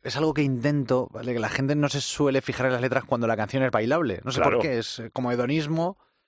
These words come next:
Speaker 1: y no me fijo en lo que estás contando. Entonces yo lo que, a lo que me refería era que tenía mucha carga emocional, lo que contaba y las letras. Ahora, en cómo las vistas, ¿sabes? La puedo vestir de una manera en la que te baile los pies.
Speaker 2: Borro serio y pongo Maduro.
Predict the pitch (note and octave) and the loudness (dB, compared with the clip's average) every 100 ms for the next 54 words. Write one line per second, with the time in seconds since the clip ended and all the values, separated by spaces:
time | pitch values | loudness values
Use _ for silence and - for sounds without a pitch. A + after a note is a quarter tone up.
0 | _ C3 C3 C#3+ B2+ C3 A#2+ A2+ G#2 B2 | _ 0 2 2 2 2 4 2 2 -2
1 | A#2+ G#2 G2+ G2 - - - D3 B2+ E3 | 0 0 0 -2 -6 -18 -2 0 4 4
2 | E3+ D#3 C3+ B2+ A#2 - B2+ D3 D#3+ D3 | 4 4 2 2 0 0 2 2 2 0
3 | B2+ B2 C3 C3 C3+ C#3+ A#2+ A2 G#2 G2 | 0 2 2 0 0 -2 0 0 0 -2
4 | F#2+ F#2+ F#2+ F2 D#2+ G#2 G2 F2 F2+ A2 | -4 -6 -6 -6 -6 -6 -6 -6 -4 0
5 | A#2 C3+ A#2 F2+ F#2 D#2+ - _ - A2+ | 2 2 0 -2 -6 -8 -12 _ 0 2
6 | A#2 F#2+ D#2 _ _ _ - A2 A2 G#2 | 2 0 -6 _ _ _ -6 -4 -2 0
7 | G#2 G#2 B2+ - B2 - - A2 A#2+ F2 | 0 0 -2 -2 -2 -4 -4 -4 -4 -4
8 | F#2+ G2+ G#2 - B2 C#3 C3+ - - A2+ | -4 -2 -2 -2 -2 -2 -8 -20 -10 -6
9 | G#2+ G#2+ A#2 C3 A2+ G#2+ G2 G2 F#2 G2 | -4 -2 0 0 0 -2 -4 -4 -6 -2
10 | A#2+ A#2+ G2 - D3+ - - - A#2 G#2+ | 0 0 -2 0 -2 -2 -12 -18 -12 2
11 | C#3 D#3 - F3 E3+ C3+ C#3+ D3 A2+ G2 | 2 4 2 2 4 2 2 2 2 2
12 | D#2+ C2 | 0 -4